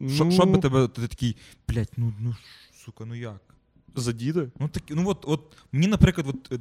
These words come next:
Speaker 1: Пукан підірвало, е, не Пукан, а прям мене,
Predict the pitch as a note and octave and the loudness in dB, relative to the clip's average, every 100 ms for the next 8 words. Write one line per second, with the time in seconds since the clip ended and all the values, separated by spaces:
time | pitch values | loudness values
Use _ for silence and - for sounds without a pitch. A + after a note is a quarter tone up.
0 | - - B2+ F3+ E3+ D3 D3 C3+ C3 A2 | 4 6 6 4 -2 -4 -4 -2 -2 -4
1 | G#2 - G#2 G2+ G2+ G2 G#2 A#2 A#2+ - | -8 -10 -10 -10 -10 -12 -10 -8 -6 -6
2 | F3+ D3 B2+ C3 C#3+ C3+ | -6 -4 -4 -2 -4 -4